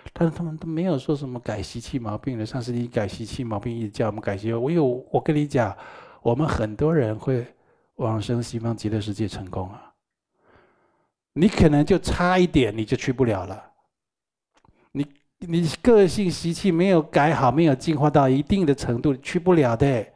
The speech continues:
他会把你留在三界。这个太重要了。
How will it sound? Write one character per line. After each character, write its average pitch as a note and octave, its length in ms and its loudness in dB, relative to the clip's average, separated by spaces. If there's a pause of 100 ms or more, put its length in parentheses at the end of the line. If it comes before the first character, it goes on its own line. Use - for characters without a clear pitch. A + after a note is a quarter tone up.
(180)
他 E3+ 120 4
会 D3+ 140 6
把 C3+ 140 2
你 C3+ 120 0 (140)
留 A#2 320 4
在 F#3 220 6
三 D3 220 4
界。 D3 340 2 (2000)
这 C4 140 2
个 A3+ 60 6
太 G#3 200 6
重 G3+ 220 2
要 G3 280 6
了。 - 280 -12